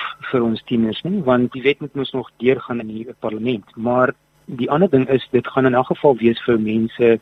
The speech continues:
sover ek het verstaan, oor die ouderdom van agtien jare. Dit ook gaan dit nie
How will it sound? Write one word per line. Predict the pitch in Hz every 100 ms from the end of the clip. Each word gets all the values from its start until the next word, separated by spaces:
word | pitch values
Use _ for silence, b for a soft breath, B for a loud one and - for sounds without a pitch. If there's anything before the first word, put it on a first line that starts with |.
| _
sover | - - 117 -
ek | 123
het | 127
verstaan, | - - 107 127 151
oor | 135 127
die | 120 117 110 110
ouderdom | - 120 113 110
van | - 113
agtien | 113 - 117 107
jare. | 98 98 117 185 -
Dit | - 117 -
ook | - 156 - - -
gaan | - - 127
dit | 127 -
nie | 151 143